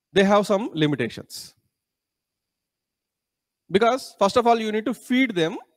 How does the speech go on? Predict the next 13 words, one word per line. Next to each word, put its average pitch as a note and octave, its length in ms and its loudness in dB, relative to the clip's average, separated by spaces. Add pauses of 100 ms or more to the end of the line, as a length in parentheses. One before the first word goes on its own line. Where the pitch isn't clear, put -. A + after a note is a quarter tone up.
(140)
with A3 220 -10 (800)
the E3 460 -4
specific - 440 -6
knowledge, E3+ 360 -2
otherwise G3+ 400 -6
they F#3 80 -6
cannot D#3 260 -8
perform. G#2 300 -8 (1500)
If F#3 100 -8
I A#3+ 100 0
ask G#3 280 0
you B3 140 -4
to, A#3+ 280 -2